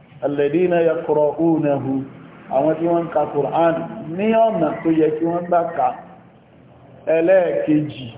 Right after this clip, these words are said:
wọ́n nígbàgbọ́ nínú Kùránì. Ẹlẹ́ẹ̀kẹta, wọ́n ń fi Kùránì ṣiṣẹ́ ṣe.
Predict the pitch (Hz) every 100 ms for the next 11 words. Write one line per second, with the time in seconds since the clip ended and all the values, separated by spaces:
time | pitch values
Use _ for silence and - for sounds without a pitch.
0 | - - - - - - 180 196 196 185
1 | 185 151 151 151 160 160 156 143 143 135
2 | 135 156 143 - - - - 92 - -
3 | - - - - - - - - - 151
4 | 160 175 - - 131 127 131 127 120 -
5 | 143 143 127 127 120 117 123 143 139 117
6 | 113 113 - 113 113 107